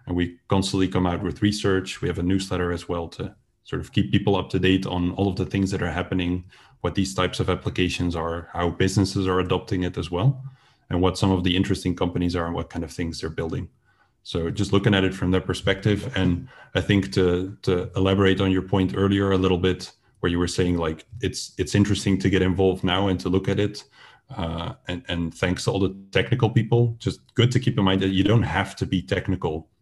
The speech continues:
to get involved here. And you also don't need to be money driven in some way or hoping for some kind of return. It's just in general,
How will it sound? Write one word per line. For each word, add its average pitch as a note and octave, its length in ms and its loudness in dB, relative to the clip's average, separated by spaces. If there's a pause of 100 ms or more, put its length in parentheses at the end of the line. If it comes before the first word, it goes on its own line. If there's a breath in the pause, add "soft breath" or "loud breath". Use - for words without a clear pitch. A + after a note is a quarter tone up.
(120)
to - 80 -8
get F2+ 140 0
involved F2 360 -2
here. E2+ 160 -4
And G2+ 160 2
you G2+ 100 4
also A2+ 240 2
don't G2 240 6
need F#2+ 140 6
to F#2+ 80 -2
be F2+ 360 -2 (320 soft breath)
money G2 320 6
driven F#2 320 2
in F2+ 100 2
some F2 220 0
way F2 120 0
or E2 100 0
hoping F#2 360 2
for - 160 -8
some F2 200 -4
kind E2+ 160 -4
of - 100 -16
return. F2 320 -2
It's - 160 -6
just A#2 260 0
in F#2+ 140 2
general, F#2 540 2